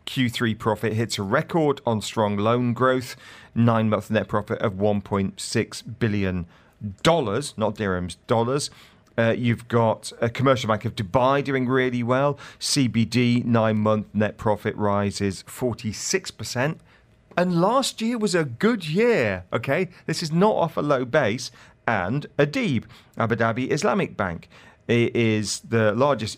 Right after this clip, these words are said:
Is-, Islamic bank in the, the nation's capital, and their profit increased sharply as well. So there's,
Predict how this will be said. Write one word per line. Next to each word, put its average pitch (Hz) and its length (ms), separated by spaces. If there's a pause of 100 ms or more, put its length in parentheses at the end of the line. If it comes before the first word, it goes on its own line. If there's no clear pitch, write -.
(120)
Is-, 123 80
Islamic 113 480
bank 95 300
in 120 380
the, 117 140
the 107 160
nation's 101 380
capital, 98 420 (240)
and 104 180
their 104 140
profit 104 420
increased 101 540
sharply 98 500
as 101 160
well. 95 280
So 139 220
there's, 156 260